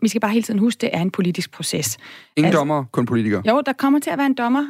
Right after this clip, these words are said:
Speaker 2: Okay.
Speaker 1: Øh, det er, f-, øh, hvad hedder det, d-, dommeren for Højesteret, øh, øh, John Roberts, som kommer til at sidde og ligesom præsidere over sagen.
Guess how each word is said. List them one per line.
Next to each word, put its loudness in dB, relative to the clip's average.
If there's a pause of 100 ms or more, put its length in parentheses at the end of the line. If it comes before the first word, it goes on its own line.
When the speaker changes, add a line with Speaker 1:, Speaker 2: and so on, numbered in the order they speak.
Speaker 2:
Okay. 2
Speaker 1:
Øh, 0
det 0
er, 2
f-, -2
øh, -4
hvad 0
hedder 2
det, -2
d-, 0
dommeren 2
for -6
Højesteret, -2 (400)
øh, 2 (100)
øh, 0 (160)
John 0
Roberts, 0
som 2
kommer 0
til -2
at 0
sidde 2 (340)
og 4
ligesom 2
præsidere 0
over -2
sagen. 0